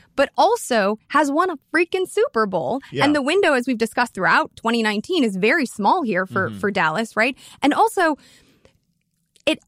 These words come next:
Speaker 1: everybody remembers the last thing, right? Ask any
Speaker 2: Yeah.
Speaker 1: Kenyon Drake owner.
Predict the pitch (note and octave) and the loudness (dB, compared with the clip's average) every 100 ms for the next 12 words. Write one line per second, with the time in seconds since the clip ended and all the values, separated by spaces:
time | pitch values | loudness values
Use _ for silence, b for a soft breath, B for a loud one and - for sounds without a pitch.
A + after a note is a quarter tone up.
0 | _ C#4 E4 G#4+ A4 G4+ F4+ D4 D4 C4+ | _ 0 2 2 2 2 2 0 0 0
1 | G#3+ B3 G#3+ A3 A3+ - - G3+ C#3 G#3+ | -2 -2 0 0 -2 -12 -6 -4 -4 -8
2 | G3+ A3+ C4 C4+ C4 - D4+ C4 C4+ A3+ | -6 -2 -2 0 -4 -2 -2 -2 -2 -2
3 | G#3 F#3+ - - - | 0 -2 -4 -8 -10